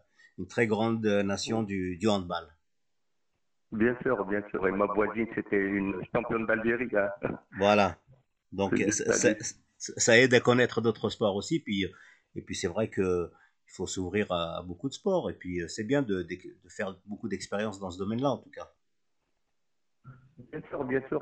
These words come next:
Speaker 2: ça nous aide à, à développer beaucoup de qualités.
Speaker 1: Tout à fait.
Speaker 2: Et à, et à mes dix, à mes douze ans, euh, j'ai commencé à vouloir me spécialiser à la natation, vu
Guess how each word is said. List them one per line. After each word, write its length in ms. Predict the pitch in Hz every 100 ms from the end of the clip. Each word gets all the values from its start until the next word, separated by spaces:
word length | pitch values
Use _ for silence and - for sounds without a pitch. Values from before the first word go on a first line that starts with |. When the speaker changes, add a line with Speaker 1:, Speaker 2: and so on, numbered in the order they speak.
| 151
Speaker 2:
ça 500 | 117 113 110 107 107
nous 180 | 107 120 117
aide 280 | 131 123 110
à, 880 | 98 98 95 92 95 98 95 92 -
à 100 | 113
développer 600 | 110 123 110 120 - 127
beaucoup 280 | 113 120 -
de 60 | -
qualités. 600 | 127 139 - 160 143 - _ _ _
Speaker 1:
Tout 140 | 117
à 80 | 120
fait. 360 | 104 95 87 - _ _ _ _ _ -
Speaker 2:
Et 40 |
à, 240 | 104 107 - _ _ _ _ 107
et 40 |
à 100 | 110
mes 180 | 113 110
dix, 260 | 117 113 - - -
à 100 | 131
mes 200 | 117 117 107
douze 240 | 127 117
ans, 300 | 131 156 143
euh, 540 | 104 101 95 95 95 104
j'ai 80 | 120
commencé 520 | - 117 120 120 123 -
à 320 | 113 101 101 101 120
vouloir 600 | 123 110 117 120 117 113
me 160 | 107 104
spécialiser 880 | - 120 123 110 110 - 120 117 - _ _ _ _ _ _ 139
à 60 |
la 140 | 117 113
natation, 720 | 107 107 107 127 139 214 214 _ _ _ _ _ _ _ _ _ _ _ _ _ _ - _ _ _ _
vu 360 | 107 113 127